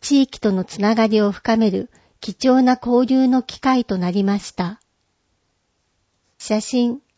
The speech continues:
写真の説明。アルビレックス新潟のユニフォームを着た小学生が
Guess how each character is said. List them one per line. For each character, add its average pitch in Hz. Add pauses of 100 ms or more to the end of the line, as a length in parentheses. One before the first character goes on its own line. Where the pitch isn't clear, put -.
(560)
写 220
真 247
の 240
説 226
明。 214 (760)
ア 208
ル 240
ビ 277
レ 254
ッ 247
ク -
ス -
新 262
潟 220
の 180 (100)
ユ 254
ニ 269
フ 240
ォ 196
ー -
ム 190
を 180
着 -
た 180
小 226
学 240
生 180
が 165